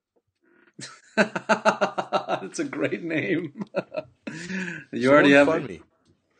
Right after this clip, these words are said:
Speaker 1: Yeah,
Speaker 2: Yeah.
Speaker 1: you have, already have a consent. I was thinking, like, Lowdown. This is Lowdown two and three. Two will be the Epitaph Killed by Death comp, and three will be, you know, Give the Drummer Some, whatever.
Speaker 2: No, the drummer, Give the Drummer Some is gonna be my label, and I'm gonna reissue all the Craig Ferguson recordings.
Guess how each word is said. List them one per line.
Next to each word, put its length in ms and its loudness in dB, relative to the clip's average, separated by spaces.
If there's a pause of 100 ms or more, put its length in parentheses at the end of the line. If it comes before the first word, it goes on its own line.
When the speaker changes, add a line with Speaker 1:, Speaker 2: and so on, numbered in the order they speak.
(240)
Speaker 1:
Yeah, 220 -4
Speaker 2:
Yeah. 40 -2
Speaker 1:
you 160 -4
have, 160 2
already 300 -6
have 120 -10
a 60 -14
consent. 320 -8
I 160 -2
was 160 -8
thinking, 300 -10
like, 220 -6
Lowdown. 520 -8
This 120 -18
is 100 -20
Lowdown 500 -14
two 200 -14
and 120 -16
three. 300 -16
Two 260 -10
will 120 -8
be 220 -10
the 320 -14
Epitaph 680 -10 (540)
Killed 200 -4
by 100 0
Death 280 -4
comp, 360 -10
and 180 -14
three 260 -6
will 160 -6
be, 400 -8 (180)
you 120 -16
know, 100 -10
Give 200 -8
the 80 -8
Drummer 280 -6
Some, 320 -6
whatever. 520 -6 (280)
Speaker 2:
No, 180 -6
the 140 -6
drummer, 380 -4
Give 200 -6
the 80 -8
Drummer 260 -2
Some 220 -6
is 100 -8
gonna 140 -8
be 100 -6
my 220 -8
label, 640 -4
and 120 -18
I'm 100 -16
gonna 160 -14
reissue 560 -10
all 200 -4
the 60 -4
Craig 220 -6
Ferguson 440 -14
recordings. 640 -18